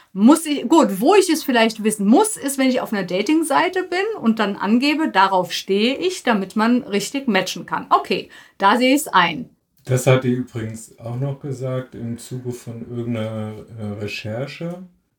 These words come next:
Speaker 2: hat sie festgestellt, dass auf Tinder und Finja und wie sie ganzen Dinger heißen, wir haben ja auch Datingportal-Dinger, äh, durchgegangen.
Speaker 1: Getestet.
Speaker 2: Ja, und, ähm,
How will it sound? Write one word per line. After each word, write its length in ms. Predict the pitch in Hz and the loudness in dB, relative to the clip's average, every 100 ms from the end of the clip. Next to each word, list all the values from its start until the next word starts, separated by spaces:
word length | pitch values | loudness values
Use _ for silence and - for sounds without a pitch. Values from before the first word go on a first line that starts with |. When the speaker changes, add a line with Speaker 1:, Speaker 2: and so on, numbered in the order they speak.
| _ | _
Speaker 2:
hat 260 | 110 120 - | -4 -4 -6
sie 500 | - 131 127 135 135 - | -6 -4 -2 -4 -8 -14
festgestellt, 1000 | - 127 131 - 165 - 147 147 143 131 | -6 -4 -4 -8 -14 -12 -10 -8 -8 -8
dass 200 | 120 - | -10 -12
auf 480 | - 110 110 - _ _ _ _ _ | -12 -10 -10 -16 _ _ _ _ _
Tinder 840 | - 131 151 165 156 147 143 135 | -4 0 2 0 -2 -4 -4 -4
und 200 | 113 110 - | -6 -12 -12
Finja 640 | - 139 151 143 139 135 | -6 -4 -4 -2 -2 -2
und 260 | 120 117 117 | -2 -6 -6
wie 100 | 120 | -8
sie 160 | 120 | -8
ganzen 600 | 117 123 123 131 127 123 | -6 -8 -6 -4 -2 -2
Dinger 380 | 120 123 123 113 | -4 -4 -4 -6
heißen, 400 | 110 123 131 135 | -6 -6 -6 -6
wir 80 | 113 | -6
haben 160 | 107 110 | -8 -12
ja 100 | 104 | -14
auch 260 | 110 - _ | -16 -18 _
Datingportal-Dinger, 1900 | - 120 123 127 - 120 - 117 113 117 117 113 127 127 123 123 120 120 117 - _ _ _ _ | -8 -6 -4 -6 -4 -6 -2 0 0 0 -4 -6 -8 -6 -6 -4 -4 -6 -10 -16 _ _ _ _
äh, 240 | 120 120 117 | -6 -4 -2
durchgegangen. 720 | 117 127 127 127 123 135 139 | -2 -4 -4 -6 -6 -6 -8
Speaker 1:
Getestet. 380 | 156 - - - - | -10 -12 -12 -14 -10
Speaker 2:
Ja, 520 | 127 127 123 131 120 - | -8 -6 -8 -10 -12 -8
und, 320 | 120 120 120 | -2 0 0
ähm, 440 | 107 113 117 123 | -2 -8 -8 -10